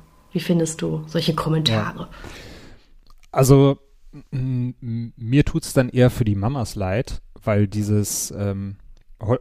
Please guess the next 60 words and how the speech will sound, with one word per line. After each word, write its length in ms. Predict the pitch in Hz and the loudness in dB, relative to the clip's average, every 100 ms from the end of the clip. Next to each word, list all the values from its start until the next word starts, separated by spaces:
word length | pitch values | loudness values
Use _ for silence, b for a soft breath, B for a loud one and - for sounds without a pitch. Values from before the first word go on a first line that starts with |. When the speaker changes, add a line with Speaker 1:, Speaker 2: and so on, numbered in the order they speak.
| - | 0
Speaker 2:
heute 160 | 135 | 2
ist 100 | 127 | 2
mal 80 | 127 | 4
der 80 | 107 | 2
Papa 280 | - 135 143 | 2 0 0
dran“, 340 | - 143 175 - b b b b b - - | -2 -2 -4 -10 b b b b b -20 -4
das, 520 | - 113 - - - - - - - | 2 2 2 -8 -10 -16 -20 -20 -10
äh, 100 | - | -2
klar, 220 | 127 135 120 | 2 6 6
das 160 | 110 | 6
kann 140 | - 123 | 4 4
auf 160 | 113 | 2
der 80 | - | 0
einen 140 | 127 131 | 0 4
Seite 160 | 117 | 4
kritisch 320 | - 160 196 | 2 -2 -4
gemeint 320 | - 160 160 175 | -6 -6 -4 -2
sein, 260 | 165 185 | -2 -2
aber, 640 | 196 123 117 117 120 120 104 117 | 0 0 2 2 2 2 0 0
äh, 20 | - | 0
auf 100 | - | -2
der 120 | 104 | -2
anderen 240 | 120 151 | 2 4
Seite 280 | 131 131 120 | 6 6 4
wird 180 | 127 - | 0 0
man 120 | 120 | 2
dann 160 | 117 113 | 2 2
quasi 420 | - 117 110 113 | 4 4 4 2
so 120 | 104 | 2
als 200 | 104 - | 0 -4
Papa 360 | - - - 139 | -4 -2 2 2
auch 200 | 123 117 | 2 -2
so 100 | 113 | 0
als 240 | 110 - | -2 0
der 100 | 104 | -2
Held 240 | - 131 - | 4 4 4
gesehen, 240 | 113 107 | 0 0
so, 80 | 98 | -2
„Guck 200 | - 113 | -8 -6
mal, 180 | 95 85 - | -6 -6 -8
der 120 | 214 | -10
kümmert 360 | - 110 98 | -6 -4 -4
sich 180 | - 101 | -4 -6
um 80 | 107 | -4
seine 260 | 95 92 92 | -4 -4 -4
Kinder, 500 | - 165 170 139 110 | 2 4 6 6 6
der 120 | 95 | 4
geht 160 | - 107 | -2 -6
jetzt 180 | 101 | -6
mit 100 | - | -6
den 100 | 104 | -8
Kindern 280 | 95 107 95 | -6 -6 -4
raus 340 | 101 139 160 123 | 0 2 2 0
auf 140 | 117 | -6
den 100 | 113 | -8
Spielplatz, 540 | - - 156 - 120 | -10 -8 -8 -2 -4
ist 180 | 120 - | -2 -6
das 140 | - 120 | -6 -6
nicht 160 | - | -4
toll?“ 380 | - 127 107 147 | 2 4 6 4